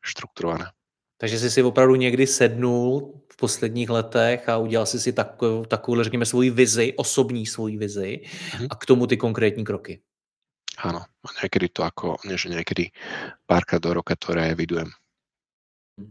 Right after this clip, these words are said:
Speaker 2: Proč je tohleto důležitý? Ptám se, protože mi přijde, eh, nebo takhle, moc founderů mi tohleto neříká, že by měli takovejhle osobní plán pro svůj kariérní rozvoj. Ty mi to říkáš, proč je to důležitý?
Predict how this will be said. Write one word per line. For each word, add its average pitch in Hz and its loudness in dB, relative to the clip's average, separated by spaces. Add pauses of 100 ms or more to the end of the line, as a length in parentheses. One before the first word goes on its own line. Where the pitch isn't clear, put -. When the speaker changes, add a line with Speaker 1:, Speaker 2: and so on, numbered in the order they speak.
(280)
Speaker 2:
Proč 117 2
je 190 10
tohleto 165 0
důležitý? 123 0
Ptám - -6
se, 139 0
protože 127 -2
mi 135 0
přijde, 131 2
eh, 135 -6
nebo 131 -2
takhle, 101 2
moc 120 2
founderů 151 4
mi 147 4
tohleto 139 4
neříká, 127 0
že 104 -4
by 98 -2
měli 104 -2
takovejhle 107 0
osobní 110 -4
plán 104 -4 (100)
pro 113 -2
svůj 110 -4
kariérní 101 0
rozvoj. 101 -4 (260)
Ty 120 0
mi 120 2
to 127 6
říkáš, 117 0
proč - -8
je 110 -2
to 117 -4
důležitý? 113 -6